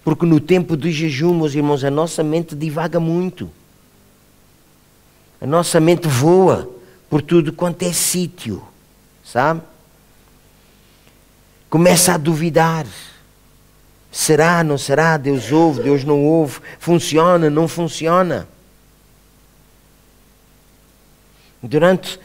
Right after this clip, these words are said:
o tempo do jejum, meus irmãos, há, há sintomas no nosso físico. A língua fica seca, nós ficamos com um hálito horrível.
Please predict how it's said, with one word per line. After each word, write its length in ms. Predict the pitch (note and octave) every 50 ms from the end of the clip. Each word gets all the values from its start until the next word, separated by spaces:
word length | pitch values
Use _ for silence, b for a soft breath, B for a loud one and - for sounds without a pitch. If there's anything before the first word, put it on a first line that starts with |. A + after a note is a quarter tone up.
| B B B
o 100 | - D3
tempo 360 | C#3+ D3 - G3 G3 - - D#3
do 140 | C3+ E3+
jejum, 420 | E3 C#3+ D#3+ D#3 C3 C#3+ F#3 F#3+ F3+
meus 180 | E3+ D#3+ C#3+
irmãos, 320 | C#3+ D#3 D3+ D#3 D#3 C#3+ D3
há, 160 | D#3 C#3+ C3+ B B B B
há 100 | B C3+
sintomas 640 | C3+ - E3+ E3 D#3+ - - F#3+ G3+ F#3+ F3+ D#3+ C#3
no 100 | D#3 D3+
nosso 300 | D3+ E3 E3+ D#3+ - -
físico. 680 | - - D#3+ F3+ G3 F#3+ D#3+ E3+ C#3 - - - D#2+ - _ b b b b b b b b b b b -
A 80 | - B2+
língua 340 | C3+ D3+ F3+ F3+ D3+ D3+ C3+
fica 300 | - - D3 - D3 C#3
seca, 600 | - - - F3 E3+ D#3 - - D#3 D3 D3 D3+ - _ b b b b b b b b
nós 140 | C3+ C#3 -
ficamos 380 | - - - D3+ D3 C#3+ B2+ -
com 260 | - C#3+ C#3 C#3 C3+
um 80 | D3
hálito 340 | D3+ D#3 D3+ C#3+ B2+ - C#3
horrível. 600 | C#3 C#3 C#3+ D3 D#3 E3+ E3+ C#3+ D#3 D3 C#3 C#3+